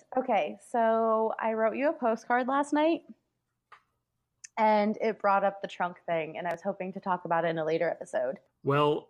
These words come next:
Speaker 2: you are ahead of yourself. Oh, I forgot to say what the postcard is.
Speaker 1: It's so relevant. Oh my God. I, I think I have the E S P. Continue.
Speaker 2: Uh, so it's from Nashville. It says Nashville grammar chart.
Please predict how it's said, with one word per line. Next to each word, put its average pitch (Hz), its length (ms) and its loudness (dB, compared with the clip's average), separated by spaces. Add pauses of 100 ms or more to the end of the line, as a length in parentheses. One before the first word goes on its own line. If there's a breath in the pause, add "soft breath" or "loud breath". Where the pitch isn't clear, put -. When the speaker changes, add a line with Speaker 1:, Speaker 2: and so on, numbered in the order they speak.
(120)
Speaker 2:
you 143 520 -2
are 147 200 4
ahead 147 240 -2
of 139 120 0
yourself. 123 500 -2
Oh, 214 80 6
I 247 120 6
forgot 214 300 4
to 220 100 2
say 214 220 4
what 214 160 6
the 202 80 2
postcard 202 680 2
is. 202 600 2
Speaker 1:
It's 440 380 2
so 494 760 4
relevant. 392 300 2
Oh 285 140 6
my 240 180 2
God. 190 340 2
I, 220 480 2
I 220 200 2
think 269 220 -2
I 285 120 4 (100)
have 240 160 0
the - 120 -6
E 185 40 0
S 175 100 -2 (100)
P. 170 260 -6 (180)
Continue. 208 400 -6 (100)
Speaker 2:
Uh, 127 400 0
so 170 220 2
it's 143 260 -2 (460)
from 190 260 0
Nashville. 120 520 -2
It 143 100 -2
says 139 260 2
Nashville 165 600 2
grammar 147 540 0
chart. - 440 -8